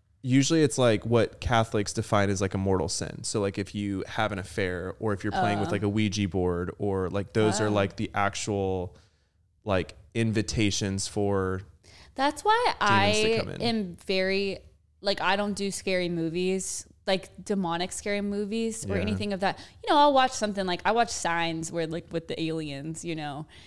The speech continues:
Speaker 2: but, like, anything like The Exorcist, or I just don't, I don't wanna invite it in. I don't want it around me.
Speaker 1: What, what do you think about them being my first guest?
Speaker 2: Yeah, I'd be down. Well, yeah, like, I'm not supposed to know, I thought.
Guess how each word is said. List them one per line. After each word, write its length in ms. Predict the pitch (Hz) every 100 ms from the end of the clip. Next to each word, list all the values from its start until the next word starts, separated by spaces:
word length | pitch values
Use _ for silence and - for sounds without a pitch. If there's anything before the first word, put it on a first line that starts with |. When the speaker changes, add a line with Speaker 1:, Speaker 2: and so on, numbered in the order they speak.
| - -
Speaker 2:
but, 160 | 233
like, 240 | 226 202 190
anything 340 | 226 240 233
like 160 | 202 175
The 140 | - 208
Exorcist, 960 | - 202 196 - 196 190 185 190 - -
or 300 | 180 160 - -
I 100 | 220
just 220 | 294 -
don't, 320 | 214 220 226 - - -
I 120 | 170
don't 180 | 220 226
wanna 200 | 214 208
invite 400 | - 180 170 170
it 180 | 175 170
in. 300 | 165 165 160
I 100 | 175
don't 260 | 180 185 -
want 300 | 185 175 - -
it 140 | 180
around 380 | 160 151 156 156
me. 140 | 151
Speaker 1:
What, 160 | 123 123
what 140 | 131
do 60 | 139
you 60 |
think 180 | 131 135
about 180 | 123 110
them 160 | 117 110
being 140 | 104
my 100 | 95
first 240 | 71 85
guest? 380 | - - - - _ _ _ _ _ _
Speaker 2:
Yeah, 300 | 220 311 294 185 - _ _ _ -
I'd 160 | 196
be 80 | 247
down. 220 | 240 185 190
Well, 320 | 208 208 - -
yeah, 100 | 185 - _ -
like, 160 | 202 -
I'm 100 | 202
not 140 | 214
supposed 220 | - 196
to 80 | 170
know, 160 | 170 185
I 80 | 160
thought. 340 | 165 160